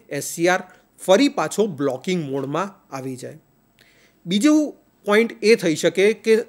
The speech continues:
પાવર સપ્લાયની જે ડિરેક્શન છે એ રિવર્સ થઈ જાય, મતલબ કે આપણે એને રિવર્સ બાયસ કરી દઈએ એસ સી આરને, એનોડને નેગેટિવ અને કેથોડને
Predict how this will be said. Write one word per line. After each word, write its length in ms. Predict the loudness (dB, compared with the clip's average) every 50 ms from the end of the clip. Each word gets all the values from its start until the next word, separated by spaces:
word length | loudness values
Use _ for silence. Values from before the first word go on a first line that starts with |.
| -10 _ _ _
પાવર 260 | -4 -2 0 0 -2
સપ્લાયની 720 | -2 -4 -6 -4 0 0 2 2 2 0 -2 -4 -6 -8 -10 _ _ _ _ _ _ -2
જે 340 | 0 0 0 0 -4 -10 _ _ -8
ડિરેક્શન 520 | -4 -2 0 2 0 0 0 -2 -2 -2
છે 320 | -4 -4 -6 -8 -8 -10 -6
એ 140 | -4 -2 -2
રિવર્સ 420 | 0 -2 0 2 2 2 2 0 -2
થઈ 160 | -2 -2 -2
જાય, 260 | -2 -6 -8 -10 -14 _ _ _ _ _ _ -6
મતલબ 240 | -2 0 0 0 2
કે 160 | 2 2 2
આપણે 280 | 2 2 0 0 0
એને 280 | 2 2 0 -2 -4 -8 _ _ _ -14
રિવર્સ 420 | -8 -6 -2 2 2 2 2 2 0 0
બાયસ 280 | 0 2 0 0 -2
કરી 240 | -2 -2 -2 -2 -2
દઈએ 380 | -4 -6 -6 -8 -8 -12 -14 -16 _ _ _ _ _ _ _ _ -8
એસ 100 | -8 -6
સી 220 | -6 -6 -4 -4 -4
આરને, 340 | -4 -6 -10 -16 -18 -20 -20 _ _ _ -16
એનોડને 440 | -12 -8 -2 -2 0 0 0 -2 -2
નેગેટિવ 460 | -2 -4 -4 -4 -4 -2 -2 -2 -2
અને 140 | -2 -4 -6
કેથોડને 580 | -6 -8 -10 -8 -6 -6 -4 -4 -4 -4 -6